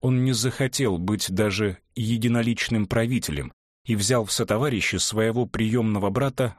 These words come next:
Луция Вера, также получившего титул Августа.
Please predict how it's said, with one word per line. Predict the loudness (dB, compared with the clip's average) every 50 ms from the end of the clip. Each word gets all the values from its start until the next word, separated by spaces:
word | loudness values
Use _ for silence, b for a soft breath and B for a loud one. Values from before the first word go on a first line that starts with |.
| _ _
Луция | -2 0 0 0 0 -2 -2 -2 0 0 0 0 -2
Вера, | -2 -2 -2 -2 -2 -4 -6 -8 -14 _ _ _
также | _ -2 -2 -2 -2 -4 -4 -4
получившего | -2 0 0 0 0 0 -2 -2 -2 -2 -2 -2 -2 -2 -2
титул | -2 -4 -4 -4 -2 -2 -4 -4 -4 -2 -2
Августа. | -2 -2 -2 -4 -8 -6 -6 -6 -6 -6 -8 -10 -10